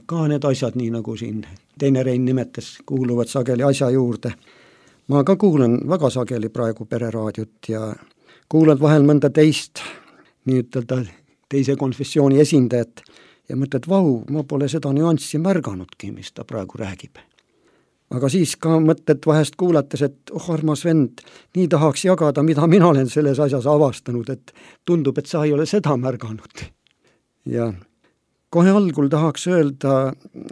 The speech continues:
seda, mida ma tean meie seitsmenda päeva adventistide koguduse seisukohast neis asjus. Et, eh, me usume, et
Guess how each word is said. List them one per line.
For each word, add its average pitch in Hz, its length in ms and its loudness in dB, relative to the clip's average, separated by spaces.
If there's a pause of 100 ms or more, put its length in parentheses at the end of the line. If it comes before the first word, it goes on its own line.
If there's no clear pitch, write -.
(260)
seda, 131 360 -6
mida 135 300 -4
ma 127 160 -4
tean 131 380 0
meie 127 320 -4 (500)
seitsmenda 117 560 -8
päeva 120 380 -6
adventistide 120 640 -6
koguduse 113 640 -6 (640)
seisukohast 117 1000 -2 (640)
neis 123 240 -4
asjus. 117 440 -10 (840)
Et, - 460 -8
eh, 117 360 -4 (420)
me 135 240 2
usume, 147 440 4
et - 400 -8